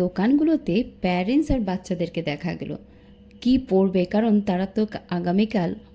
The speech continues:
অনেক রকমের পারফরমেন্স করছে, তাই তাদের একটা ড্রেস কোড চাই, তাই ভিড়।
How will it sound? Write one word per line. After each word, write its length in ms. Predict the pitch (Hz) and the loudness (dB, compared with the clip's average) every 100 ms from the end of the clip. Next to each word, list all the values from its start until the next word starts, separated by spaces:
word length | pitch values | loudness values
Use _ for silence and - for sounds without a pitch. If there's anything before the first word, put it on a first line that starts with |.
| - | -2
অনেক 160 | 190 214 220 | 2 2 2
রকমের 300 | 214 226 240 | 2 0 0
পারফরমেন্স 480 | 185 175 190 208 214 - | -2 -2 0 2 2 -2
করছে, 300 | 180 175 - - - - - - | -6 -6 -8 -10 -12 -20 -20 -6
তাই 140 | 175 180 175 | -2 -2 0
তাদের 360 | 170 202 269 190 202 | 0 4 4 4 0
একটা 160 | - 185 165 | -2 -4 0
ড্রেস 220 | 180 180 | -2 -2
কোড 160 | - 170 - | -2 -6 -4
চাই, 160 | 185 - - - - | -8 -10 -16 -20 -2
তাই 160 | 180 190 - | 2 2 0
ভিড়। 240 | 156 147 | -4 -4